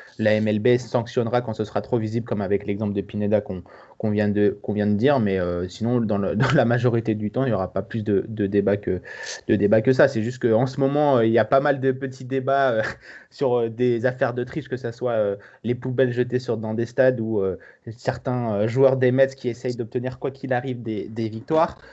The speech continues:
Donc, euh, donc voilà, c'est juste qu'en ce moment, il y a pas mal de, de, de remous dans, dans la M L B. On le comprend, c'est la saison avant la négociation de C B A, donc, euh,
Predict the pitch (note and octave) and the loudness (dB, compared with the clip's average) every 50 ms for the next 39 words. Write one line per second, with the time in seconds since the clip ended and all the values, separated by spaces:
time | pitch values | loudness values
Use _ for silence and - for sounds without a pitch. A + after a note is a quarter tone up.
0 | - - - _ - A2 A#2 A#2+ A#2+ B2 B2 A#2+ A2+ G#2 G#2 G#2 G#2 - - A#2+ | -20 -20 -20 _ -6 -4 -2 -2 -2 -2 0 2 2 2 2 0 0 -2 -2 -2
1 | B2 B2 A#2 C3+ C3 A#2+ B2+ B2 A2+ A#2+ C3 B2+ - - C3+ C3 A#2+ A2 G#2 A#2 | -2 2 4 4 4 4 4 0 -4 -4 -6 -6 -4 -2 2 2 2 2 2 -2
2 | - - C3 B2+ B2+ C#3 C3 A2 G2+ - A2+ B2 B2+ B2 G#2+ A2+ A2 G#2+ - G#2 | -4 -6 -6 -4 -2 -2 -2 0 0 0 0 2 0 0 0 -2 -4 -4 -6 -10
3 | G#2+ A2+ - A#2+ A2 B2+ C3 B2 B2 C#3+ D3+ D#3+ E3 E3 D3+ C3+ C3 B2+ B2 - | -12 -12 -10 -4 0 0 2 4 4 4 4 4 2 -2 -2 -2 -4 -4 -4 -6
4 | A#2 A2+ A#2 A2+ A#2 A#2 A#2 A2+ A2+ A2+ A2+ G#2 G#2+ C3+ D#3 E3+ E3 - D3 D3 | -4 -4 -4 -2 -2 0 0 2 2 2 0 0 2 2 2 2 2 0 -2 -2
5 | - - D3+ - - D#3+ E3 D#3 - C#3+ B2 A#2+ A#2 A#2 - - C#3 C3+ A#2+ C3+ | 0 -2 -4 -4 -2 -4 -4 -2 -2 0 0 2 0 0 0 -2 -2 -2 -2 -4
6 | C3+ C3 B2+ - - _ _ _ _ _ _ _ - - _ - D3+ D#3 C3+ C#3+ | -6 -8 -10 -14 -18 _ _ _ _ _ _ _ -20 -18 _ 0 2 2 2 2
7 | D3 C#3+ C3+ B2+ C3+ C3+ C3 C#3+ C3+ D3 C3 - - D3 C#3 B2+ - - A#2+ A2 | 2 2 2 2 0 0 0 0 0 0 -2 -2 -4 -6 -6 -8 -8 -10 -8 -2
8 | B2 C#3+ D#3 C#3 A#2+ A2+ A2+ - G#2 G2+ | 0 0 0 0 -2 -6 -8 -8 -8 -10